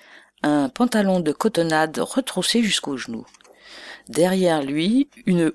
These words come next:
houe pleine de terre était posée contre le mur de la hutte. Une jeune fille nous a apporté trois chaises,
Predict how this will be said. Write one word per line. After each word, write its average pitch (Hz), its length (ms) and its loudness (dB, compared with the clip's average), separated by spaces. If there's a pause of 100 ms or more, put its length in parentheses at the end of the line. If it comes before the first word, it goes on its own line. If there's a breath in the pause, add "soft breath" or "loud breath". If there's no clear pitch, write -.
houe 240 300 4
pleine 254 260 2
de 175 140 2
terre 254 320 0
était - 180 -2
posée 170 340 -2
contre - 280 -6
le 143 80 0
mur 190 260 0
de 165 140 -4
la 120 100 -2
hutte. - 420 -8 (920 loud breath)
Une 156 120 2
jeune 160 240 2
fille 165 300 0
nous 151 180 2
a 147 40 4
apporté 143 420 -2
trois - 260 -4
chaises, 160 600 2